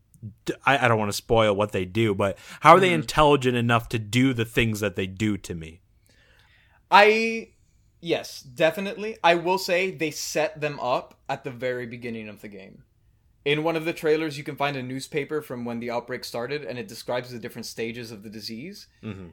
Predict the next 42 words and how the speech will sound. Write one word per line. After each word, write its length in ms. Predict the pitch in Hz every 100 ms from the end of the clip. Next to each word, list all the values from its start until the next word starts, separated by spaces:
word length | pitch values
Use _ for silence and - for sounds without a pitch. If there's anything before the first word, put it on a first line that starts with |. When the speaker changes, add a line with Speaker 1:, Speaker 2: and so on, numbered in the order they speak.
| -
Speaker 2:
And 180 | 147 147
stage 540 | - 170 156 143 -
two 500 | - 165 160 196 226 208
describes 640 | 147 - - 127 131 131 117
the 120 | 123
stalker 420 | - 120 117 156
behavior. 640 | 151 160 185 185 214 214 - _ _ _ -
And 140 | 147 147
I, 260 | 143 143 - -
in 120 | 156 143
my 200 | 147 165
head, 160 | 151
I 20 |
was 140 | 135 123
like, 160 | 131
"Is 100 | 135
this 140 | 135 151
a 60 |
new, 540 | 143 131 139 143 139 135 _ _ _ _ _
is 120 | 123
this 140 | 156 185
a 60 |
new 200 | 147 143
enemy 300 | 127 135 175
type? 400 | 185 226 254 262 _ _ _ _
'Cause 180 | - 160
I 100 | 139
don't 180 | 147 139
remember 320 | 131 131 120
this." 160 | 107 107
And 120 | 135
then 80 | 131
when 80 | 135
they 80 | 127
finally 320 | 131 123 120
showed 240 | 131 120
up, 160 | 117 110
I 40 |
was 120 | 110
like, 240 | 107 104 _ 113
"Ah, 480 | 113 113 113 110
okay." 480 | 107 120 110 101 104